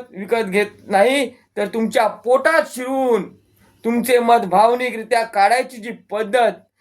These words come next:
जी गलिच्छ पद्धत आहे, ते तुमच्या पोटातून सर्व काही बाहेर काढणार. म्हणून आता हे प्रथम लक्षात घ्या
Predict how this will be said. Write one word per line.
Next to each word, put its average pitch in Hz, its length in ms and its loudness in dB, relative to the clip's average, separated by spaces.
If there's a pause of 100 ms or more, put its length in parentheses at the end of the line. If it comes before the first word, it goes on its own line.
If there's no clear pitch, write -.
(140)
जी 262 100 -2
गलिच्छ 294 500 0
पद्धत 240 420 0
आहे, 240 420 2 (720)
ते 233 120 -4
तुमच्या 226 500 -2
पोटातून 220 600 -2
सर्व 233 380 -2
काही 233 260 0
बाहेर 202 420 0
काढणार. 220 680 2 (1700)
म्हणून 214 380 2
आता 240 500 2 (720)
हे 220 120 -4
प्रथम 240 420 -2
लक्षात 214 300 2
घ्या 190 300 2